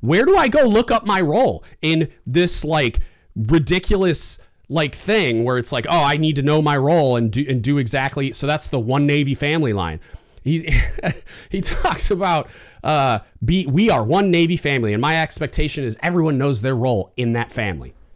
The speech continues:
Okay, where do I go to look it up? When's that policy memo coming? When am I gonna get an instruction that, that provides any detail at all on how to do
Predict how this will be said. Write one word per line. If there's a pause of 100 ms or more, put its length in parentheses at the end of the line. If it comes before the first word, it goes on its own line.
Okay,
where
do
I
go
to
look
it
up? (2000)
When's
that
policy
memo
coming? (1600)
When
am
I
gonna
get
an
instruction
that,
that (720)
provides (100)
any
detail (520)
at
all (360)
on
how
to
do